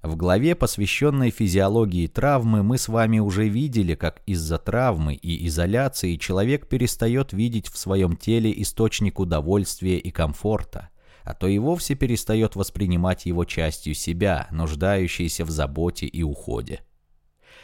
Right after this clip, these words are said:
Когда мы не можем доверять своему телу, определять, что безопасно, а что нет, из-за постоянной физической встряски мы теряем способность чувствовать себя комфортно в собственной шкуре и, как следствие, в окружающем мире.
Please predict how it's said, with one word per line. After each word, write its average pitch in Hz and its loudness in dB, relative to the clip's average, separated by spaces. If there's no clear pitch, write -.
Когда 92 2
мы 110 4
не 101 4
можем 95 2
доверять 90 0
своему 76 -4
телу, 104 -2
определять, 95 2
что - 0
безопасно, 78 -2
а - -10
что - -6
нет, 131 -2
из-за 85 -2
постоянной 135 0
физической 101 -2
встряски 123 -2
мы 120 2
теряем 143 0
способность 110 -2
чувствовать 101 -4
себя 92 -2
комфортно 110 -2
в - -14
собственной 82 -4
шкуре 127 -4
и, 139 -4
как - -6
следствие, 101 -2
в 101 -2
окружающем 78 0
мире. 78 -2